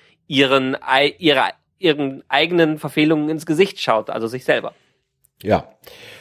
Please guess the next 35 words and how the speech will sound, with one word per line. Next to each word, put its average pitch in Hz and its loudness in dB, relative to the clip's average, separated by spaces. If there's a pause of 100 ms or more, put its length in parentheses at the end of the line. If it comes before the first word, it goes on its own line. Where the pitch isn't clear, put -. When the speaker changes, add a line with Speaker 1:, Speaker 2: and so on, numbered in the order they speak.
(120)
Speaker 2:
Ja 151 6
gut, 151 4
und 110 -4
am 117 2
Ende, 143 4 (580)
ja, 101 -4
weiß 131 -4
nicht, 123 -6
wo, 131 -2
wo 143 2
rennt 151 2
der 147 6
Sauron 151 4
jetzt 143 2
hin? 170 2
Nach 143 0
Numenor 95 6
wahrscheinlich, 78 -2
um 95 -8
die 117 4
anderen 98 4
Ringe 82 2
abzuliefern. 78 -8 (2250)
Speaker 1:
Jetzt 160 0
ist 190 -2
die 214 -8
Frage, 180 2
was 170 -2
weiterhin 160 0
passiert, 143 -2 (200)
weil, 151 2 (680)
ah 127 0
ja, 175 2
Sauron, 143 2
genau, 120 0